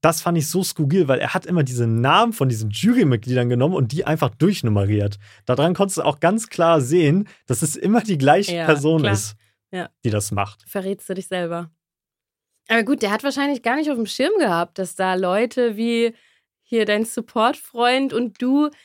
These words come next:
Speaker 2: dass die da so großes Interesse daran haben, ihn als Person zu verfolgen und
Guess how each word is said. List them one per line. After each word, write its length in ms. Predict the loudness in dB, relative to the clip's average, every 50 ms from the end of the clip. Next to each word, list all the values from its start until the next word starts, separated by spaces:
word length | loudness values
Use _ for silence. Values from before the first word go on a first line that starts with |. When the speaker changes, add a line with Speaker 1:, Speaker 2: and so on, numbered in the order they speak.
| _ _
Speaker 2:
dass 140 | -8 -8 -6
die 100 | -6 -2
da 140 | -2 -2 -2
so 220 | -2 -4 -4 -4
großes 600 | -4 -6 -2 2 2 2 2 2 -2 -6 -6 -6
Interesse 540 | -4 -2 -2 0 0 0 0 0 0 -2 0
daran 360 | -2 -2 -2 -2 -4 -2 -2
haben, 300 | -2 -2 -2 -2 -2 -4
ihn 300 | -4 -2 -4 -2 -2 -2
als 180 | -4 -4 -6 -8
Person 720 | -6 -6 -6 -4 -4 -2 -2 0 0 -2 -2 -6 -10 -14 _
zu 100 | -12 -8
verfolgen 720 | -6 -6 -8 -4 -4 -2 -2 -2 -2 -2 -4 -4 -4 -6 -6
und 220 | -8 -8 -10